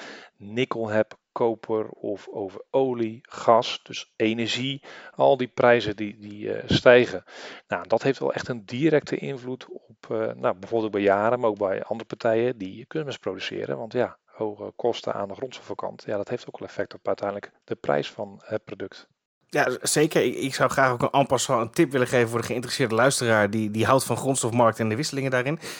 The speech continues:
Speaker 2: A B N amro heeft een, eh, nieuwsbrief Insights en daar wordt altijd heel duidelijk uitgelegd hoe zit het nou, hoe ziet die, eh, mondiale wereldmarkt eruit en wat voor, eh, effect heeft dat dan voor ons als, eh,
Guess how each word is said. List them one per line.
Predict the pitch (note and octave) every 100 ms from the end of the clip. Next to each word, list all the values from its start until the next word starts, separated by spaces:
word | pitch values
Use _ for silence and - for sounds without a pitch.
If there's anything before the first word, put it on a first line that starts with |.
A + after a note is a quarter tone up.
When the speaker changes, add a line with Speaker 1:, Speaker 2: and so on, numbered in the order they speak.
| - -
Speaker 2:
A |
B | C#3
N | C3
amro | C#3 D#3 C#3+
heeft | C3+ C#3
een, | B2+
eh, | B2+
nieuwsbrief | D3 C3+ C#3
Insights | - E3 E3+ D#3+ D3+ - - -
en | C3
daar | C3
wordt | C3 B2+
altijd | A2+
heel | D3+
duidelijk | C#3+ C3+ C3 A#2+
uitgelegd | C3 B2 -
hoe | C#3
zit | C3 C#3
het | C#3
nou, | B2
hoe | A#2+
ziet | C3+
die, | C3 G#2+
eh, | - A#2+ A2
mondiale | C3 C#3+ B2+ A#2
wereldmarkt | A2 C#3 B2+ A#2+ A#2 A2 - - -
eruit | A#2+ A2 C3+ C3+
en | C3
wat | B2+ -
voor, | B2 A#2 A2
eh, | A2+ A#2
effect | G2 A#2 C#3 -
heeft | C#3 C3+
dat | A2
dan | A2+ A#2+
voor | A#2+ G#2+ B2
ons | B2 B2+ -
als, | A2 -
eh, | G#2+